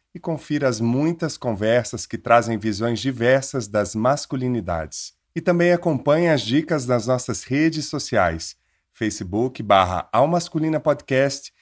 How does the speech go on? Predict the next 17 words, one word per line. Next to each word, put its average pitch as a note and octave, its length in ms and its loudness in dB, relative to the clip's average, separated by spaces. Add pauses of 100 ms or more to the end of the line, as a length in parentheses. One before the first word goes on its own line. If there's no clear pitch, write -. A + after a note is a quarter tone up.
(220)
e D#3+ 40 -4
no F3 80 2
Instagram, D3+ 640 0
arroba A2 540 -2
Almasculina, D#3+ 920 0 (280)
e E3+ 60 -6
se F3 140 -6
inscreva D#3 520 -2
no C#3 100 0
nosso C#3 280 0
canal B2+ 300 2
no C3 100 2
YouTube. F#2 580 -4 (340)
Comente, A#2+ 580 -4
compartilhe G2+ 640 -6
os A#2+ 120 -6
posts C3 680 -2